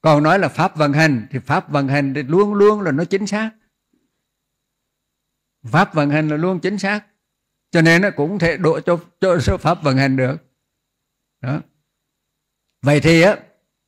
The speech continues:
nghiệp thực sự là gì? Người ta quá đặt nặng cái nghiệp quả.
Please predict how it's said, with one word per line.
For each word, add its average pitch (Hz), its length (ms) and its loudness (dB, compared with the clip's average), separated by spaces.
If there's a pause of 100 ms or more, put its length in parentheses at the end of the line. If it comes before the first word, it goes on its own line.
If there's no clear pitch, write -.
(120)
nghiệp 151 300 0
thực - 180 -4
sự 139 200 -2
là 143 80 0
gì? 135 260 0 (2000)
Người 147 120 -2
ta 175 120 -2
quá 165 260 0
đặt 151 260 -2
nặng 127 360 0
cái 170 100 -4
nghiệp 147 260 0
quả. 147 360 -2